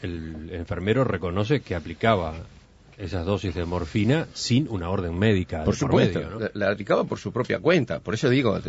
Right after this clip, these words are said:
Speaker 2: a veces, por un, este, afán humanitario que puede, que puede ser,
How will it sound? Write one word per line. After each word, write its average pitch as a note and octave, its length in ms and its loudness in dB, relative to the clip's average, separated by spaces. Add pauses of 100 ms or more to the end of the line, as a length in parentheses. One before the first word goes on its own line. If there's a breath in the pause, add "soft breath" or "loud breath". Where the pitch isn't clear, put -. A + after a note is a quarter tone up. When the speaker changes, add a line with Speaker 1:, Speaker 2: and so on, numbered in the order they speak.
(220)
Speaker 2:
a G2+ 100 2
veces, B2 560 2 (400 soft breath)
por G2 160 -2
un, C3+ 240 4
este, G#2 540 2 (760 loud breath)
afán B2 320 4
humanitario A2+ 760 4
que F2 120 -6
puede, F2+ 440 -4
que - 100 -10
puede F2 280 -2
ser, F#2+ 420 0